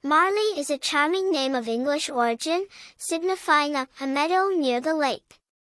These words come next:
It paints a picture of serene landscapes,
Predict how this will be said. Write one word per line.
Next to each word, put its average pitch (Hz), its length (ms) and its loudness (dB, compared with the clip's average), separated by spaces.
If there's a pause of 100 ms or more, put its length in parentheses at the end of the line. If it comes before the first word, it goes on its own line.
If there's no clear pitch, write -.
(640)
It 294 180 -2
paints 381 380 0
a 427 80 -2
picture - 440 0
of 254 200 2
serene 269 520 2
landscapes, 220 840 -2